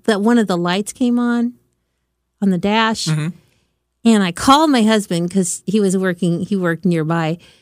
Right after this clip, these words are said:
Speaker 1: where I was. And I was like, "Oh my gosh, the, the light is on, on the dash and I don't know what to do." He's like, <laughs> "Swing by my work and I'm, I'll look at it."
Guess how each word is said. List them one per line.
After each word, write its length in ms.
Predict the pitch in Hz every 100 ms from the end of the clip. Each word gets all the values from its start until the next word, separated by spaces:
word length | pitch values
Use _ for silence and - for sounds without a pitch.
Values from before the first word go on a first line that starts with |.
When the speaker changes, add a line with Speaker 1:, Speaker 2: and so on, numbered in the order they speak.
| _ -
Speaker 1:
where 160 | 175
I 80 | 151
was. 440 | 165 247 190 185 - -
And 320 | 214 196 185
I 240 | 196 196
was 120 | 190 185
like, 140 | 175 190
"Oh 140 | 208
my 220 | 220 185
gosh, 600 | 156 165 165 165 151 - -
the, 440 | 190 160 175 185 -
the 140 | - 180
light 440 | 175 185 185 196
is 180 | 190 185
on, 280 | 185 175 170
on 160 | 160
the 120 | 170 175
dash 680 | 247 247 226 220 214 -
and 160 | 165 160
I 140 | 147
don't 180 | 160 165
know 120 | 170
what 180 | 170 165
to 100 | 175
do." 760 | 165 247 247 240 233 226 220 220 - _ _ -
He's 320 | 247 214 254
like, 160 | 240 -
<laughs> 180 | - -
"Swing 300 | 240 254 349
by 200 | 240 247
my 280 | 240 196 185
work 440 | 170 170 156 165
and 160 | 160 165
I'm, 320 | 165 160 160 -
I'll 180 | 165 160
look 160 | 151 -
at 120 | -
it." 160 | -